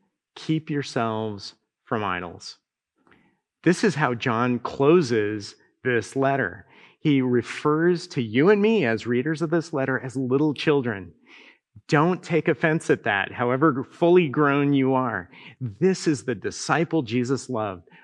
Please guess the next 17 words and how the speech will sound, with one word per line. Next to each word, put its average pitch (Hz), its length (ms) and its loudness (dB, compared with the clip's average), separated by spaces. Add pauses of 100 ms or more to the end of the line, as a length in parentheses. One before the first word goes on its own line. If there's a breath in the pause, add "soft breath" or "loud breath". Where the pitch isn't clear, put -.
(120)
looking 175 720 0
at 117 300 -2
us, 107 380 -2
at 107 200 -10
you 156 440 0
and 135 120 0
at 120 160 -6
me 143 300 0
as 98 240 -14 (180)
family 123 720 -2
in 139 140 -2
Christ. - 580 -2 (300)
That's 151 140 -4
amazing. 135 680 2 (520 soft breath)
You 180 480 0
are 175 160 -2
family. 208 680 -4